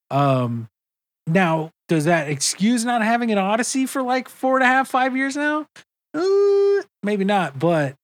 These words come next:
Speaker 2: you still got Mario to play if you get Mario Maker two, which I gotta get that game 'cause Mario Maker is awesome, and I don't have Mario Maker two.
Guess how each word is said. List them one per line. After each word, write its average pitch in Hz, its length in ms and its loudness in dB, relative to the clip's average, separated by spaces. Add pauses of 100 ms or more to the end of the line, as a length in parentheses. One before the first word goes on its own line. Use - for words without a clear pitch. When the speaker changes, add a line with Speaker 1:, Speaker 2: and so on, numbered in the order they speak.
Speaker 2:
you 135 60 -4
still 226 180 -2
got 156 120 0
Mario 151 360 0
to 123 80 -2
play 143 400 0
if 135 200 -4
you 123 240 -6
get 127 180 -4
Mario 123 360 -2
Maker 113 260 -8
two, 131 220 -6
which 151 180 -6
I 202 120 -8
gotta 214 180 -2
get 110 200 -12
that 104 200 -12
game 104 220 -10
'cause 104 240 -14
Mario 135 280 -4
Maker 113 480 -8
is 104 280 -10
awesome, 104 480 -8
and 98 120 -14
I 104 80 -10
don't 113 140 -6
have 113 120 -6
Mario 117 200 -4
Maker 131 220 -6
two. 254 320 -2